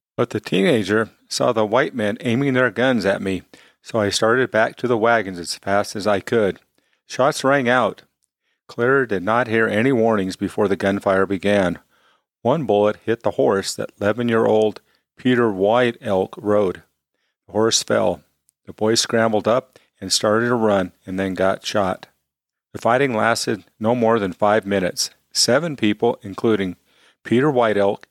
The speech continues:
and Sheriff William Miller, died of wounds incurred during the battle. The white men that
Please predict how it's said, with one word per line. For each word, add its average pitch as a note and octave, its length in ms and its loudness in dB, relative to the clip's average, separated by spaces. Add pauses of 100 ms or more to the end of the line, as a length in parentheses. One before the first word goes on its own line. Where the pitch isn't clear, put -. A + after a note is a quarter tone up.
and G2 140 -6
Sheriff G#2+ 340 0
William A#2 340 0
Miller, G#2+ 320 2
died G2+ 300 2
of G2 80 -8
wounds G2 360 0
incurred F#2+ 600 -2 (440)
during G2 220 -2
the G2+ 80 -2
battle. F#2+ 400 0 (340)
The G2+ 80 -2
white B2+ 280 0
men G2+ 260 -4
that F#2+ 260 -2